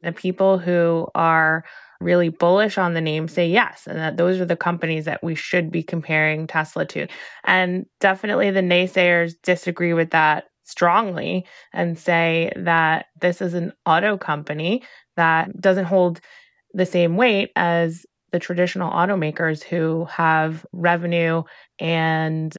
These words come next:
sales figures that far outpace Tesla's at the moment. So the question of their influence, whether it grows,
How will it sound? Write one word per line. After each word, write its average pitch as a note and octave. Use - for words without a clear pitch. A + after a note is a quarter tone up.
sales A#3+
figures D#3
that E3
far E3+
outpace D#3+
Tesla's D#3
at E3+
the E3
moment. -
So D#3+
the E3+
question G#3
of D#3+
their D#3+
influence, A#3
whether E3+
it E3+
grows, A3+